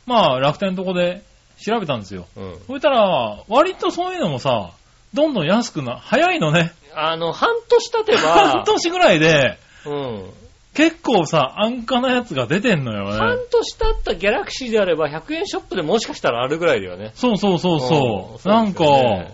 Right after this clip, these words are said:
Speaker 1: まあ、百円ショップまではどうかなと思うけど。
Speaker 2: エクスペリアあたりだと百円ショップで出てくるよね。
Speaker 1: うん。
Speaker 2: 確かにね。
Speaker 1: 結構さ、安いのが出てて、
Speaker 2: うん。
Speaker 1: あ、だったらもう、ほんと全然いいよね、と思ってね。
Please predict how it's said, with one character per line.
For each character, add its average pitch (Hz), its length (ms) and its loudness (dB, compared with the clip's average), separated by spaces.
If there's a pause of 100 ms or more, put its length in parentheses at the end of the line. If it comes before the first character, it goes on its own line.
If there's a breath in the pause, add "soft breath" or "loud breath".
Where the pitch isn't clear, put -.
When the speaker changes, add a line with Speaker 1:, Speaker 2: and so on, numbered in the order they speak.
(480)
Speaker 1:
ま 170 60 0
あ、 - 20 2
百 170 320 -2
円 302 60 0
シ 302 60 0
ョ 330 40 0
ッ 311 40 -4
プ 370 100 -8
ま 233 100 0
で 185 80 0
は 165 80 4
ど 175 140 -2
う - 20 -6
か 170 80 2
な 151 160 4
と 143 80 -2
思 139 160 -2
う 131 60 -8
け 127 100 -2
ど。 120 80 2
Speaker 2:
エ 117 100 -4
ク 110 120 0
ス - 140 -12
ペ 440 120 2
リ 427 160 2
ア 415 60 2
あ 403 40 -4
た 370 120 -2
り 247 80 -8
だ 240 100 -2
と 262 100 -4
百 170 220 -2
円 165 80 0
シ 165 60 -2
ョ - 20 -4
ッ 156 60 -6
プ 135 60 -2
で 123 40 -2
出 - 80 0
て 190 60 2
く 190 40 4
る 185 60 4
よ 151 240 2
ね。 107 220 -4
Speaker 1:
う - 20 -6
ん。 107 40 -14
Speaker 2:
確 - 180 -10
か 254 80 0
に 302 60 0
ね。 - 40 -8
Speaker 1:
結 - 160 -8
構 165 80 -2
さ、 151 140 -4
安 135 340 -2
い 214 100 -4
の 117 420 -2
が 104 40 -8
出 175 140 -4
て 165 120 -10
て、 117 340 -4
Speaker 2:
う 110 100 -10
ん。 185 180 0
Speaker 1:
あ、 156 60 -2
だ 247 80 2
っ 285 80 -8
た 403 120 -6
ら 135 160 4
も 120 380 -4
う、 - 20 -16
ほ 208 160 -6
ん 254 60 -8
と 269 80 -8
全 226 220 -2
然 269 240 -2
い - 20 -6
い 269 60 -6
よ 123 100 -2
ね、 101 260 -4
と 98 120 -16
思 92 100 -12
っ 95 40 -14
て 95 140 -18
ね。 107 480 -8